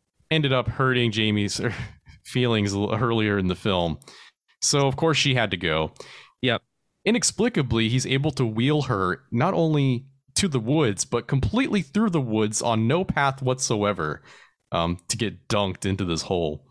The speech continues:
Speaker 2: And this is especially ridiculous 'cause she's, like,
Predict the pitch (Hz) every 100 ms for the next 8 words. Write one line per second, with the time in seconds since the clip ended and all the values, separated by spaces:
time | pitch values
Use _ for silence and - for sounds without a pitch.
0 | _ _ _ - 165 175 - 143 175 185
1 | 254 175 139 - 120 120 - 151 170 165
2 | 160 165 - 175 175 165 - 139 - 147
3 | 147 139 135